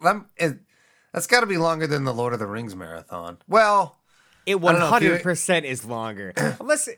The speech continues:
Speaker 2: unless you're watching, like, the
Speaker 1: I was
Speaker 2: extended
Speaker 1: gonna say
Speaker 2: editions.
Speaker 1: Well, for sure,
Speaker 2: Are you
Speaker 1: even
Speaker 2: adding
Speaker 1: with the
Speaker 2: The Hobbit?
Speaker 1: extended, that's what I was gonna say. I feel if you add The Hobbit, then The Hobbit probably has it.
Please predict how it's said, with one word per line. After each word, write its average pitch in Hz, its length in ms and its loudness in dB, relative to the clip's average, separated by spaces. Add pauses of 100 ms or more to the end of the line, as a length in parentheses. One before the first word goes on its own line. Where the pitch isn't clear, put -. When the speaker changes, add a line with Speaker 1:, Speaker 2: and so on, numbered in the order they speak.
Speaker 2:
unless 262 300 -4
you're 240 100 -2
watching, 165 400 -4
like, 127 180 -4
the 131 80 -4
Speaker 1:
I 117 40 -2
was 113 40 -12
Speaker 2:
extended - 380 2
Speaker 1:
gonna 196 120 2
say - 100 2
Speaker 2:
editions. 170 420 -4 (440)
Speaker 1:
Well, 214 400 4 (220)
for - 260 -2
sure, 143 160 2
Speaker 2:
Are 147 40 8
you 160 180 4
Speaker 1:
even 240 120 0
Speaker 2:
adding 160 220 6
Speaker 1:
with 180 80 2
the - 60 2
Speaker 2:
The 127 60 -4
Hobbit? 139 100 4 (140)
Speaker 1:
extended, 208 320 0 (320)
that's 160 280 2
what 156 100 0
I 147 120 4
was 135 120 -6
gonna 113 180 -6
say. 104 280 -2
I 104 60 -4
feel 170 260 0
if 160 160 0
you 139 100 -2
add 127 200 2
The 120 80 -4
Hobbit, 131 480 -2
then 113 100 -10
The 107 80 -6
Hobbit 113 600 -4
probably 98 380 -6
has 92 300 -10
it. - 180 -20